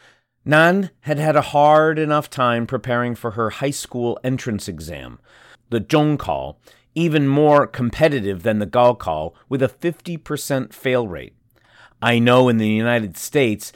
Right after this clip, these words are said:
the education systems value overall development more than just academic performances," she said. Nan spent a year attending classes in the U S when she was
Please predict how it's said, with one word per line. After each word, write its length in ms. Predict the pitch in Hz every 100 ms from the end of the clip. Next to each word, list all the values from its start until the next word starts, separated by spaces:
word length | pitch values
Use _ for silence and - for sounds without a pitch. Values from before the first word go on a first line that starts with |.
| _
the 140 | - 160
education 560 | 151 147 165 160 151
systems 680 | 147 160 151 156 151 151 131 -
value 720 | - 113 143 160 165 135 127 127
overall 840 | 143 160 165 170 170 139 143 143 143
development 720 | 127 127 143 151 - 98 95 - _ _
more 340 | - 139 175 175
than 160 | 131
just 240 | 113 120 -
academic 600 | 120 123 113 113 104 -
performances," 840 | 104 131 151 143 90 - 55 - - _ _
she 180 | - -
said. 360 | - 73 67 - _ _ _ _ _
Nan 280 | 113 127 139
spent 360 | - 143 131 -
a 60 | 120
year 420 | 104 143 143 127
attending 480 | 110 - 117 110 107
classes 560 | - 120 123 127 117
in 160 | 110 127
the 200 | 110 104
U 140 | 127 147
S 360 | 107 104 - - _
when 160 | 117 123
she 220 | 113 123
was 320 | 110 101 92